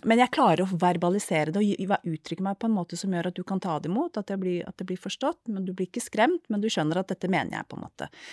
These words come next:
Det vil være en god måte å liksom gi uttrykk for den følelsen på innenfor mitt vindu,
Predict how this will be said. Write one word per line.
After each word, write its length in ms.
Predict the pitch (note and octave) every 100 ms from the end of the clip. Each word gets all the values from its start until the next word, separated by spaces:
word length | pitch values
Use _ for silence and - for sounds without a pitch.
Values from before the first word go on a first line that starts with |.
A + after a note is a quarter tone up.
| - -
Det 100 | G3
vil 100 | G3+
være 180 | D#3 E3+
en 80 | D#3+
god 380 | D#3 E3 D#3+ F#3
måte 500 | F#3 A#2 - - C#3
å 120 | C#3+ D3 -
liksom 260 | D#3 - D3+
gi 140 | D#3+ F#3+
uttrykk 360 | D#3+ - B2 G#2+
for 120 | D#3
den 100 | D3
følelsen 380 | D#3 C#3 D3+ D3+
på 120 | G#3+
innenfor 520 | F3 C#3+ C3 - D#3+ - - - -
mitt 280 | F3+ - F3
vindu, 280 | F3+ F#3